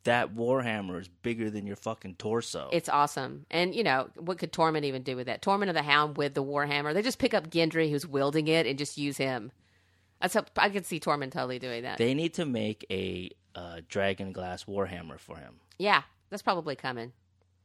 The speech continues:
Speaker 2: You know Gendry's gonna probably be able to do that. Let him stick around. Don't, I don't want there to be that obligatory, we have to throw a character on the fire, you know, going into the next season.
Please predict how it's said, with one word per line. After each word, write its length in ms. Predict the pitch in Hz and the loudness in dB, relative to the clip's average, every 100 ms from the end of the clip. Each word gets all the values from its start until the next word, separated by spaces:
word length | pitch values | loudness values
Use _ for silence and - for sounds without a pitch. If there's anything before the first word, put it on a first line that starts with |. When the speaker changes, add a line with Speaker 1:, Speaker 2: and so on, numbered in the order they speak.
| _ | _
Speaker 2:
You 80 | 220 | 4
know 120 | 220 | 6
Gendry's 380 | 185 165 143 135 | 6 2 0 -2
gonna 140 | 135 | -6
probably 320 | 127 131 127 131 | -6 -6 -6 -8
be 40 | |
able 160 | 120 120 | -10 -10
to 120 | 120 | -14
do 180 | 120 120 | -10 -10
that. 260 | 117 120 - _ _ _ _ _ _ _ _ | -10 -14 -16 _ _ _ _ _ _ _ _
Let 180 | 196 277 | 4 6
him 160 | 302 269 | 4 0
stick 300 | - 240 185 | -2 -2 0
around. 380 | 156 127 123 | 0 -2 -2
Don't, 280 | 165 220 240 - - - | 4 4 4 -2 -20 -10
I 60 | - | -4
don't 220 | 190 262 | 4 4
want 140 | 247 277 | 4 0
there 80 | 240 | -2
to 80 | 214 | 0
be 160 | 214 | 2
that 300 | 185 165 156 | 4 6 6
obligatory, 800 | - 147 175 180 190 - 160 156 | 2 -2 -2 -2 -2 0 2 2
we 160 | 143 160 | 0 -2
have 180 | 156 143 | -2 -4
to 60 | 151 | -6
throw 240 | 156 147 | -2 -2
a 60 | 135 | -2
character 420 | - 139 135 143 | -2 -2 -2 -4
on 160 | 139 | -4
the 60 | 139 | -6
fire, 640 | - 143 131 135 127 123 123 _ - - _ _ _ - | -2 2 2 2 0 -2 -4 _ -20 -20 _ _ _ -6
you 100 | 151 | -4
know, 120 | 135 | -2
going 380 | 135 151 143 143 | 0 2 2 0
into 180 | 139 139 | -4 -6
the 100 | 135 | -8
next 300 | 131 - - | -8 -8 -8
season. 500 | 131 120 139 139 | -8 -10 -14 -18